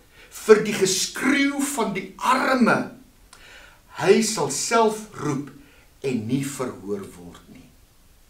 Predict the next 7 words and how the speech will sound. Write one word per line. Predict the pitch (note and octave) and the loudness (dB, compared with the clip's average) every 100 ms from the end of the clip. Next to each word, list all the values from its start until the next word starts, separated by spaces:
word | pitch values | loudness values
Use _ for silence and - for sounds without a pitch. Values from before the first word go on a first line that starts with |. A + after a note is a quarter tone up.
| _ _ _ _ - | _ _ _ _ -18
Wanneer | G#2 G2 | -14 -12
jy | G2 | -12
jou | F#2+ - | -14 -12
ore | C3+ C#3+ C#3 | -8 -6 -6
toestop | - C#3+ - - - - _ - - _ _ _ _ _ _ _ _ _ _ _ _ _ _ _ _ _ _ _ - | -10 -14 -14 -16 -18 -20 _ -20 -20 _ _ _ _ _ _ _ _ _ _ _ _ _ _ _ _ _ _ _ -16
vir | A3 | -12
die | G3+ - - | -12 -12 -20